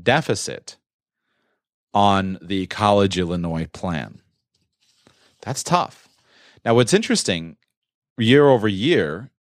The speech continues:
in, on June thirty, two thousand and thirteen, the plan was seventy-two point three percent funded. That increased.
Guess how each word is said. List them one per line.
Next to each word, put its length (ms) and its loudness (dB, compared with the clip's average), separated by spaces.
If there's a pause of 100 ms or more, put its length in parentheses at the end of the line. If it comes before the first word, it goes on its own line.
(140)
in, 300 -2 (220)
on 180 0
June 280 -2
thirty, 260 2
two 160 -4
thousand 420 0
and 160 -6
thirteen, 680 -6 (460)
the 100 -4
plan 340 0
was 140 0
seventy-two 640 0
point 300 -6
three 240 -4
percent 400 -4
funded. 300 -4
That 120 2
increased. 680 -4